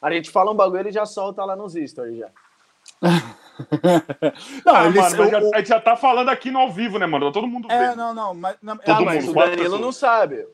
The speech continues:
Speaker 1: O Danilo
Speaker 2: É,
Speaker 1: não
Speaker 2: pode ser
Speaker 1: sabe.
Speaker 2: que ele esteja assistindo ou não, né? Mas o
Speaker 3: Mas ele vai ver que o bumbo tá aqui, caralho.
Speaker 2: É,
Speaker 1: Mas
Speaker 2: fui
Speaker 1: como?
Speaker 2: eu
Speaker 1: Ele
Speaker 2: que
Speaker 1: não tá
Speaker 2: indiquei,
Speaker 1: nem vendo
Speaker 2: né?
Speaker 1: agora?
Speaker 3: Não, mas se ele tiver no computador, ele vê que o bumbo tá aqui, ó, na minha tela dá pra ver, por exemplo, aqui embaixo,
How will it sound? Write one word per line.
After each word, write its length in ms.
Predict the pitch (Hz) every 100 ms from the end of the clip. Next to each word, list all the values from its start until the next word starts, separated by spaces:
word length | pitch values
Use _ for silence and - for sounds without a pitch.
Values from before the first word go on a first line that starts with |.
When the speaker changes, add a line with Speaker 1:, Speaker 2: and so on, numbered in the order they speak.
| 147
Speaker 1:
O 80 |
Danilo 280 | 143 147 151
Speaker 2:
É, 40 | 160
Speaker 1:
não 40 |
Speaker 2:
pode 160 | 147 139
ser 20 | 175
Speaker 1:
sabe. 60 |
Speaker 2:
que 60 | 294
ele 80 | 285
esteja 280 | - 190 226
assistindo 460 | - - 202 269 -
ou 200 | 254 349
não, 240 | 214 196
né? 100 | 175
Mas 320 | 180 175 170 -
o 80 | 185
Speaker 3:
Mas 200 | 185 190
ele 140 | 226
vai 240 | 180 180 165
ver 180 | 214 233
que 80 | 240
o 60 |
bumbo 260 | 180 220 226
tá 120 | 233
aqui, 260 | 220 196 214
caralho. 600 | 214 190 147 120 104 107 _ _ _ _ _ _ _ _ _ _ _ _ - -
Speaker 2:
É, 200 | 294 226
Speaker 1:
Mas 80 | 214
Speaker 2:
fui 120 | 196
Speaker 1:
como? 0 | 196
Speaker 2:
eu 60 |
Speaker 1:
Ele 80 | 220
Speaker 2:
que 60 | 254
Speaker 1:
não 20 |
tá 80 | 254
Speaker 2:
indiquei, 180 | 269
Speaker 1:
nem 80 | 269
vendo 60 | 233
Speaker 2:
né? 60 | 233
Speaker 1:
agora? 480 | 277 240 175 117 98 _ _ _ _ _ _ _ _ _ _ _ _ _
Speaker 3:
Não, 260 | 254 262 262
mas 160 | 233 202
se 60 |
ele 120 | 226 233
tiver 180 | 208
no 80 | 214
computador, 440 | 202 190 190 175 208
ele 140 | 214
vê 180 | 175 208
que 80 | 240
o 60 |
bumbo 260 | 165 214 220
tá 100 | 226
aqui, 260 | 214 202 226
ó, 100 | 180
na 100 | 160
minha 240 | 175 226
tela 340 | 220 185 202 220
dá 100 | 226
pra 180 | 240
ver, 240 | 240 233 247
por 100 | 185
exemplo, 260 | 170 147 147
aqui 220 | - 208
embaixo, 600 | 170 165 226 254 -